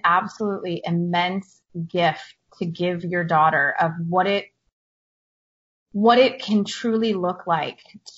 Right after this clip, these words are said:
to transition into, you know, this role we call adulthood,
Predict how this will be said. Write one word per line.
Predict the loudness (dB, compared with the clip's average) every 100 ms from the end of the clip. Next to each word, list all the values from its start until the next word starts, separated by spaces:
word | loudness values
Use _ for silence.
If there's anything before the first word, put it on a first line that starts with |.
| -6
to | -2 0 0 0 -2 -4 -8 _ -14
transition | -4 -2 -2 0 -2 0 -2 -4 -6 -6
into, | -2 0 -2 -4 -2 -2 -2 -4 -6 _ _ _ _ -12
you | -4 0
know, | 0
this | 2 -2 -4 -14
role | -8 0 4 6 6 6
we | 4 0
call | 4 6 6
adulthood, | 4 4 4 2 0 -4 -4